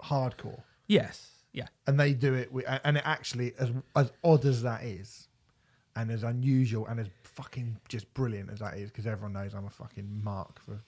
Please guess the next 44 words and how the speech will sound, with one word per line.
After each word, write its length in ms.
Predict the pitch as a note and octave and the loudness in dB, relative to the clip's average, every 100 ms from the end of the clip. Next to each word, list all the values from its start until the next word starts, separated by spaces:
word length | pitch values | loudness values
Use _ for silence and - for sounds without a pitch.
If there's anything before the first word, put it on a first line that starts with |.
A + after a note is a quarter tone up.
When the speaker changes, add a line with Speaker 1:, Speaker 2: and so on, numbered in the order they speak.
| _ | _
Speaker 1:
you 120 | A2+ | -10
know, 100 | G2 F#2+ | -10 -8
I 40 | |
love 240 | G2 G2+ A2 _ | -8 -8 -10 _
Code 200 | - - | -12 -10
Orange. 360 | F#2+ D2 D2+ - - - - _ _ _ _ _ _ | -10 -12 -14 -18 -20 -20 -20 _ _ _ _ _ _
And 140 | E3 D3+ | 6 6
I 100 | A#2+ | 4
think 240 | C3+ B2 | -2 -4
that 100 | A2 | -4
they 160 | A#2+ A#2+ | -4 -4
do 180 | A2+ A2 | -2 -4
is 140 | G2+ | -4
really, 360 | G#2+ B2 A#2 G#2+ | -2 0 0 -2
really 420 | A2 G2+ G2+ G2+ A#2 - | -4 -4 -6 -10 -14 -16
uniquely, 840 | A2 A2+ G#2+ A#2 A2+ - G#2 G2+ - | -10 -6 -2 -2 -4 -8 -8 -8 -10
uh, 20 | G#2+ | -12
r-, 60 | A2+ _ _ - | -12 _ _ -4
brilliant 360 | B2 G#2+ G2 | -2 -2 -6
in 220 | A#2 A#2+ | -4 -2
that 200 | A2 - | -2 -6
sphere. 520 | - - B2 F#2+ B1 G#2 _ _ _ _ _ _ _ _ _ _ | -10 -10 -8 -8 -8 -14 _ _ _ _ _ _ _ _ _ _
That's 220 | G#3 C4 - | 2 2 -2
kind 280 | A3 C4+ | -4 0
of 80 | E3+ | 0
what 160 | C3+ B2 | -2 -4
Full 180 | D3 C3 | -2 0
of 80 | A#2 | 0
Hell 140 | D3+ | 0
are 60 | B2 | -2
doing 440 | A2 G2 G2+ G#2+ _ _ _ - | -4 -8 -8 -12 _ _ _ -8
in 140 | C3+ | -4
a 80 | A#2+ G2+ - | -4 -4 -2
different 300 | - B2 A#2 | -2 -2 0
genre, 260 | C#3 B2 | 0 0
in 80 | - | -2
a 40 | A#2+ | -2
Speaker 2:
Yeah, 60 | |
Speaker 1:
heavier 300 | A#2 B2+ A#2+ G#2 | 0 0 0 -2
Speaker 2:
grindcore. 20 | G#2+ | -4
Speaker 1:
genre. 240 | G#2+ B2+ | -2 0
Speaker 2:
Yeah, 180 | B2+ B2+ | 0 0
I 80 | B2 | -2
agree. 320 | B2 B2+ | -2 -4